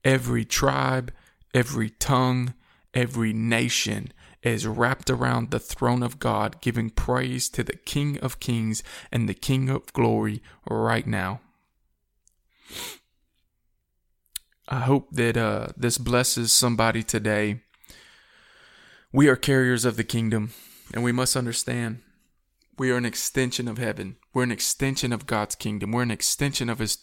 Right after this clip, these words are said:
authority. We are an extension of the customs and influence of the kingdom of God. We're called to walk in love, forgiveness, compassion,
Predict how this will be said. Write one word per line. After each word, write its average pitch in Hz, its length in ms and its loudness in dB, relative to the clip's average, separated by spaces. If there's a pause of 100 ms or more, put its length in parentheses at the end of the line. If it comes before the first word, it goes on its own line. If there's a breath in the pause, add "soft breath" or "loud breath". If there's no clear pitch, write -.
(120)
authority. 117 600 -2
We 117 240 -2
are 113 120 0
an 107 120 -2
extension 104 680 -2 (480 loud breath)
of 101 120 -6
the 104 100 -4
customs - 840 -4
and 113 180 -2
influence 107 760 -4 (600 soft breath)
of - 140 -2
the 117 80 -2
kingdom 113 400 0
of 104 140 -4
God. 98 300 0 (220)
We're 123 100 0
called 113 340 2
to 113 80 -2
walk 110 280 0
in 110 140 0
love, 113 320 2
forgiveness, 113 760 -4
compassion, 110 840 0